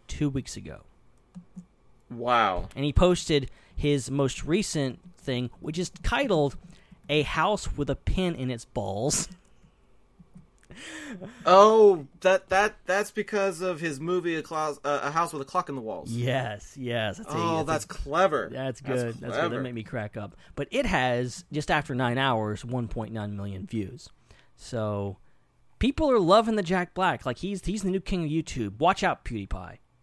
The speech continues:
Speaker 2: Oh, man. Hey, PewDiePie's got competition to begin with.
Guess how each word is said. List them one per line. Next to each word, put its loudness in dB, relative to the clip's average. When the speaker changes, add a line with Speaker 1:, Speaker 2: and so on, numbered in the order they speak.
Speaker 2:
Oh, 4
man. -2
Hey, -6
PewDiePie's -4
got -6
competition -8
to -8
begin -8
with. -14